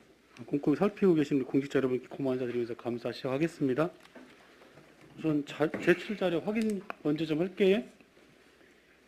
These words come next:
이 본예산 기준 세입 예산 현황 및 결산 기준 세입액 이월액 집행 잔액이고요. 오백육십팔 쪽이거든요. 어, 이 자료하고 그 다음 장에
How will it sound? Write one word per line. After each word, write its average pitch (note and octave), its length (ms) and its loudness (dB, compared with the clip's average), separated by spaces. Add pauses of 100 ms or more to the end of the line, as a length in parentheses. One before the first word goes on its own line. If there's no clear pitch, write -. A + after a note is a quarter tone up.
(960)
이 D#3 280 2 (240)
본예산 G3+ 400 4
기준 F3+ 260 4
세입 G#3+ 300 2
예산 E3+ 520 4 (120)
현황 G3 360 4
및 E3 140 4
결산 F3+ 400 4
기준 E3 240 4
세입액 F#3+ 640 0 (200)
이월액 D#3 440 4
집행 - 340 -4
잔액이고요. C#3+ 640 0 (880)
오백육십팔 F3 680 2
쪽이거든요. F#3 640 0 (1300)
어, C#3 180 -2
이 F3 180 -2
자료하고 D#3+ 840 4
그 E3+ 240 0
다음 E3 360 2
장에 D3+ 560 4